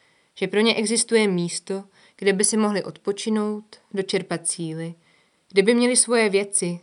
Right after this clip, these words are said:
někoho, kdo na ně čeká. Klid a jistotu, že v blízké době o tento prostor nepřijdou.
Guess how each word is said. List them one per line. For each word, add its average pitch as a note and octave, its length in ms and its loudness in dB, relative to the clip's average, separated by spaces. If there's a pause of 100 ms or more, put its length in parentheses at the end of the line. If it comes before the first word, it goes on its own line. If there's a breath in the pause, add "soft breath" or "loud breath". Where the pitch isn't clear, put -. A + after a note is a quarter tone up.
(220)
někoho, G3+ 360 0
kdo F3 180 0
na E3+ 80 -2
ně E3 160 -4
čeká. D#3+ 580 -10 (600)
Klid G#3+ 480 2 (100)
a F#3 80 0
jistotu, G3 680 -2 (360 loud breath)
že A3+ 140 2
v A3+ 80 -8
blízké A3+ 460 2
době G#3 260 2
o F#3+ 80 -4
tento G3 380 -2
prostor F#3 460 -4
nepřijdou. D#3+ 800 -6